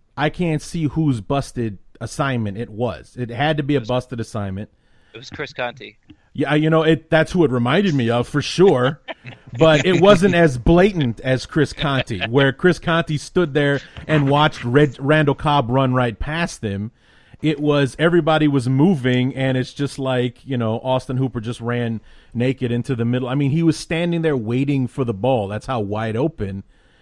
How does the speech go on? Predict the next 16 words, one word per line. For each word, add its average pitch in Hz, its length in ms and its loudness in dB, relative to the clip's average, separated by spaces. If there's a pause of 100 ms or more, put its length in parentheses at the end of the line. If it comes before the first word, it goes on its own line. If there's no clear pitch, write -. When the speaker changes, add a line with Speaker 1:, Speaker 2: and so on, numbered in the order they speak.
(140)
Speaker 1:
he 139 200 0
was, 117 520 0
and 117 100 -2
he 131 140 0
could 120 160 -4
still 143 280 0
do 156 260 0
that 120 340 0
and 120 160 -4
manage 120 380 -4
to 123 100 -10
run, 113 420 -6
you 117 100 -4
know, 107 140 -6
eighty-eight 107 380 -8
yards 104 360 -8